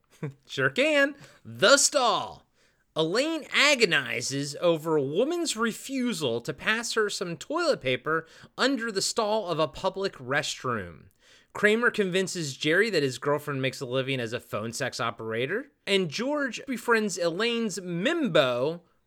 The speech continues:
Speaker 2: boyfriend.
Speaker 1: All right, let's find out a little bit more about that as we break it down scene by scene, and we start off per usual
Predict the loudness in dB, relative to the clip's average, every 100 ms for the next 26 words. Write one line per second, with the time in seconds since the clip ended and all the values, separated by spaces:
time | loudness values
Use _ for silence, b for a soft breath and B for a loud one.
0 | -12 2 4 4 -2 -12 -14 -20 _ _
1 | _ _ _ _ _ _ _ _ -16 -12
2 | -10 -6 -6 -6 b b b -12 -4 -2
3 | 2 2 2 0 -2 0 0 0 0 2
4 | 4 2 6 6 6 6 4 4 0 b
5 | b b b b b b 6 8 8 6
6 | 4 4 2 0 2 2 4 4 2 2
7 | 4 4 2 8 10 10 8 6 4 8
8 | 8 6 6 6 6 8 8 8 4